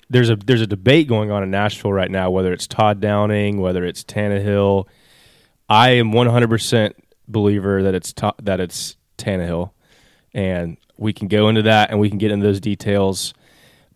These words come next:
But I, I am out on Tannehill. I do not think we are gonna win a Super Bowl here. I, I can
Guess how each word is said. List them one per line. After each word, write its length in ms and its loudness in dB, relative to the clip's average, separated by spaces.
But 320 0
I, 400 0
I 140 0
am 220 -2
out 440 2
on 140 -2
Tannehill. 600 2
I 80 -6
do 240 -2
not 200 -2
think 280 -4
we 100 2
are 60 0
gonna 160 -2
win 160 -2
a 40 -6
Super 260 -4
Bowl 180 0
here. 320 -2
I, 240 -6
I 140 0
can 320 -2